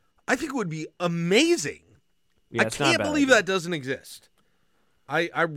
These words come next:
Speaker 1: seriously need to make that happen. Come on,
Speaker 2: All right,
Speaker 1: Elon.
Speaker 2: I'm
Speaker 1: Come on, Elon. You wanna do something that isn't stupid? Do that.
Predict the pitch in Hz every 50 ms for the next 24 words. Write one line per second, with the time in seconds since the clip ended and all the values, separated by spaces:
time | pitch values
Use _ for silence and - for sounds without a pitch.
0 | 131 117 - - - - 196 202 190 160 - - 165 151 143 143 139 131 120 120
1 | 117 107 90 - _ _ _ _ - 131 127 120 123 113 - - 113 107 92 98
2 | 101 95 90 - - 82 - _ _ _ _ _ _ _ _ _ - - 190 185
3 | 156 127 139 131 120 107 107 135 127 113 113 - - - - 302 269 208 160 143
4 | 147 135 131 131 139 151 165 175 - 175 226 254 233 185 208 214 - - 220 202
5 | - 208 180 147 110 - - - _ _ _ _ - 151 156 190 196 - - -
6 | - - 190 190 170 - 214 208 202 220 - _ _ _ _ _ _ - 127 165
7 | 175 160 151 131 110 87 -